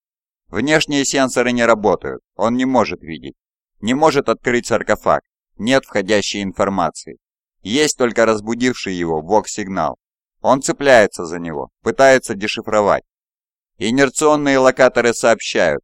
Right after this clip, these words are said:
что он неподвижен. Одиннадцать часов назад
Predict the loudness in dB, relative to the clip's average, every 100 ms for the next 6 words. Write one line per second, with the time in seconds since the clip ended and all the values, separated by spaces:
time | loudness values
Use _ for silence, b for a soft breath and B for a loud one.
0 | _ -8 0 0 0 0 0 0 -4 -4
1 | -8 -16 _ _ -4 -2 -2 0 0 0
2 | -4 -4 -2 -2 0 0 4 4